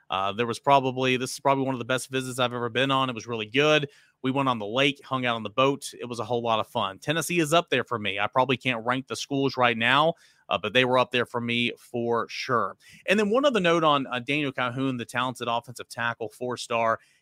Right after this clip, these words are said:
is he got to spend a whole lot of time with Darnell Wright, former Tennessee offensive tackle, who, of course, was just selected tenth overall in the, uh, N F L draft. And, uh, had a lot of good things to say about that, and why wouldn't you, right? He said, "I spent time with him, which was good."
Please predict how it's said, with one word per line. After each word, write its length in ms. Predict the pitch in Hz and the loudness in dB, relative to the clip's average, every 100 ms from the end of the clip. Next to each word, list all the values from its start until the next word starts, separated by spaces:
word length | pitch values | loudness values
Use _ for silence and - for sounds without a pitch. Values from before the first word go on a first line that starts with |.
| - | -2
is 320 | 135 131 123 | 0 0 -2
he 120 | 135 147 | -8 -2
got 200 | 233 233 | -2 -4
to 40 | |
spend 240 | - 185 | -6 -2
a 60 | 156 | 0
whole 180 | 156 156 | 0 0
lot 140 | 147 | 2
of 100 | 135 | 0
time 360 | - 131 131 127 | 0 0 0 -2
with 180 | 120 117 | -6 -4
Darnell 380 | 123 127 117 | -4 0 0
Wright, 360 | 113 131 113 95 | 0 0 0 -4
former 320 | - 127 127 | -8 -4 -4
Tennessee 380 | 117 123 117 123 | -4 -8 -8 -4
offensive 380 | 113 110 113 110 | -4 -4 -10 -6
tackle, 400 | 110 110 135 131 | -2 -2 -2 -4
who, 100 | 113 | -4
of 100 | 101 | -6
course, 340 | 123 123 131 - _ _ _ | -2 -2 -2 -8 _ _ _
was 140 | 113 | -4
just 160 | 123 - | -4 -4
selected 420 | 117 120 117 113 | 0 0 0 -6
tenth 240 | - 131 | -6 -2
overall 600 | 123 120 113 113 117 127 | 0 -2 0 4 6 4
in 100 | 110 | 2
the, 260 | 123 123 113 | 0 -2 0
uh, 160 | 104 101 | 0 0
N 100 | 127 | -2
F 160 | 120 - | -2 -2
L 140 | 110 | -4
draft. 480 | - 113 123 151 - - _ _ - | 0 2 4 2 -4 -20 _ _ -2
And, 340 | 113 127 123 120 | 4 4 4 6
uh, 160 | 123 | 6
had 120 | 120 151 | 6 6
a 40 | |
lot 180 | 165 160 | 6 4
of 60 | |
good 160 | 156 147 | 4 0
things 220 | 156 147 | -2 -2
to 80 | 135 | -2
say 180 | - 147 | 2 4
about 280 | 143 135 131 | 6 4 4
that, 240 | 135 117 | 4 4
and 80 | 113 | 2
why 160 | 120 | 0
wouldn't 280 | 120 127 104 | 2 -2 -2
you, 100 | 101 | -4
right? 240 | 101 113 120 | 0 0 0
He 40 | |
said, 160 | - 113 | -2 -4
"I 40 | |
spent 260 | - 143 131 | -2 -4 0
time 180 | 131 | 0
with 140 | 127 117 | 0 -4
him, 160 | 131 | -4
which 160 | 127 117 | -4 -6
was 120 | 107 | -10
good." 340 | 113 131 139 | -2 2 2